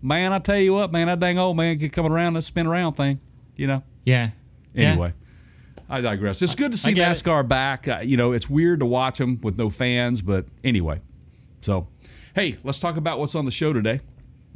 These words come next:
Speaker 2: You just
Speaker 1: Uh,
Speaker 2: wanna talk about what's on the show, or do you wanna talk about what's actually on the show?
Speaker 1: What's actually on the show?
Speaker 2: <laughs>
Speaker 1: Yeah.
Speaker 2: What's on the show?
Speaker 1: Um,
Speaker 2: Or did you
Speaker 1: we're
Speaker 2: wanna
Speaker 1: gonna
Speaker 2: talk
Speaker 1: talk a
Speaker 2: about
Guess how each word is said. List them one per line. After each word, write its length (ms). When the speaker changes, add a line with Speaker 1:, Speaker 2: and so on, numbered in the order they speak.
Speaker 2:
You 100
just 260
Speaker 1:
Uh, 40
Speaker 2:
wanna 140
talk 260
about 460
what's 360
on 200
the 80
show, 180
or 100
do 80
you 80
wanna 220
talk 240
about 240
what's 180
actually 760
on 160
the 40
show? 320
Speaker 1:
What's 300
actually 460
on 160
the 100
show? 240
Speaker 2:
<laughs> 120
Speaker 1:
Yeah. 160
Speaker 2:
What's 160
on 120
the 80
show? 360
Speaker 1:
Um, 760
Speaker 2:
Or 140
did 160
you 60
Speaker 1:
we're 60
Speaker 2:
wanna 100
Speaker 1:
gonna 60
Speaker 2:
talk 100
Speaker 1:
talk 120
a 40
Speaker 2:
about 100